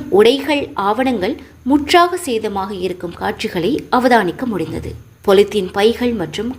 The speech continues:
கழிவுப் பொருட்கள் மரங்களின் உச்சியில் ஆங்காங்கே இருப்பதனூடாக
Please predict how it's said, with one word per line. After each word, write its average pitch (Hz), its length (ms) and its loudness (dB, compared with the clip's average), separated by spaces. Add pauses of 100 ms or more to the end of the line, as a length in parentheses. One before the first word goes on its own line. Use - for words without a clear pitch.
(120)
கழிவுப் 330 400 4
பொருட்கள் 190 420 -2 (460)
மரங்களின் 370 500 4 (100)
உச்சியில் 247 440 -2 (220)
ஆங்காங்கே 285 420 4 (100)
இருப்பதனூடாக 226 840 2